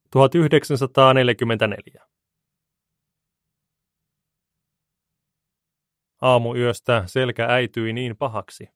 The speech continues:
että Ketola nousi ylös kovalta penkiltä ja käveli edestakaisin vaunun käytävällä.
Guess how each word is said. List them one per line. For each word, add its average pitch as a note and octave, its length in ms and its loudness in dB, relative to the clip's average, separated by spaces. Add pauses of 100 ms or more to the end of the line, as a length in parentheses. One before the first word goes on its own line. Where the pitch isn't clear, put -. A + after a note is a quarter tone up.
(200)
että A#2+ 220 -4
Ketola C3 420 2
nousi C3 400 -2
ylös C3+ 300 -2
kovalta B2 380 0
penkiltä C3 500 -4
ja A#2 140 0
käveli A#2+ 420 -4
edestakaisin A#2+ 800 -2
vaunun A2+ 360 -2
käytävällä. - 560 -12